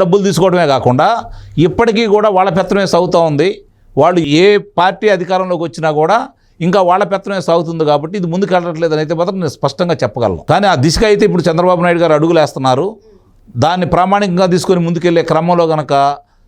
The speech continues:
చేస్తే మాత్రం రాష్ట్రానికి ఉపయోగం. ఎందుకంటే ప్రభుత్వ భూములు ప్రభుత్వం చేతిలో ఉంటాయి,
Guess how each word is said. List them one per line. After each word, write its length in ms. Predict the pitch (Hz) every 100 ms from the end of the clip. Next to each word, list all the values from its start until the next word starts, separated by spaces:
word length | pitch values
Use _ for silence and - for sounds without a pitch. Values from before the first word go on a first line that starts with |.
| -
చేస్తే 240 | 170 185 196 165
మాత్రం 280 | 147 143 139 135 - _ _ 120
రాష్ట్రానికి 420 | 139 151 196 190 165
ఉపయోగం. 280 | 151 110 110 123
ఎందుకంటే 380 | 160 170 165 208 208 151
ప్రభుత్వ 300 | 160 - 185 170
భూములు 180 | 185 190
ప్రభుత్వం 320 | 170 165 190 151
చేతిలో 240 | 151 131 110
ఉంటాయి, 180 | 90 92